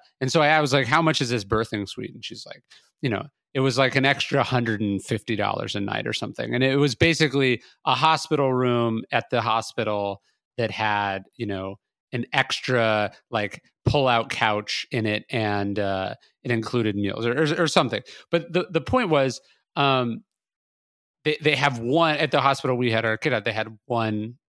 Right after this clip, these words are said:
of these suites. And so there was a, it was, and it was first come, first serve. Obviously, you had to pay for it, but it cost about, you know, as much as a n-, night at a Best Western or something. And, and even if it had cost ten times as much,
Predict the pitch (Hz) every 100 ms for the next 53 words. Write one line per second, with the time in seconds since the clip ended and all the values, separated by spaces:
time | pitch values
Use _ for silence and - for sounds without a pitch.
0 | - 117 113 101 95 - - 113 104 127
1 | - - 117 - 123 113 - - 131 120
2 | 139 - 127 117 147 120 117 - 147 -
3 | 139 123 117 113 107 101 131 139 139 110
4 | 107 147 123 107 101 120 - - - 160
5 | - 226 214 170 131 120 120 - 135 107
6 | 113 - - 113 117 127 117 107 107 -
7 | _ 107 107 110 107 101 98 - - 110
8 | - 113 117 - 110 113 - 117 110 -
9 | 139 - - - 151 165 190 208 233 202
10 | 160 156 135 - 127 - - - 131 131
11 | 113 117 110 101 101 117 117 101 - -